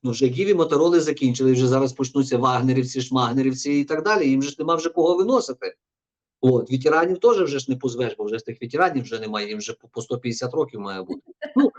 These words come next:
то історія, це історія росіянська, от, але тим не менше, е, чесно кажучи, знову ж таки, наш, м, наш дискус, е, входить дуже багато тез, які озвучують вже тепер, ну, е, не тільки наші рожеві поні,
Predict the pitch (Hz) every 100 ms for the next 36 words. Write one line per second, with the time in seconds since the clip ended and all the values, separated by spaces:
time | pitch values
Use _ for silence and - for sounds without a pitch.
0 | - - 226 - 226 220 - _ _ -
1 | 269 247 240 220 202 185 175 147 143 143
2 | 285 _ _ _ 247 254 247 165 170 170
3 | 240 214 165 147 151 190 185 185 139 131
4 | 131 127 127 123 226 233 240 233 202 185
5 | 180 160 277 277 - 151 - 123 - _
6 | _ - 117 190 233 - 170 131 131 123
7 | 120 113 110 110 113 143 151 175 139 240
8 | 311 - - - _ _ _ _ _ 120
9 | 113 110 - 220 190 190 175 165 160 165
10 | 156 175 208 208 139 127 127 170 180 175
11 | 135 123 127 170 170 170 156 151 151 -
12 | 156 156 156 160 151 147 143 127 123 120
13 | 117 139 262 262 160 151 139 - 123 113
14 | 110 107 107 131 139 127 123 127 98 90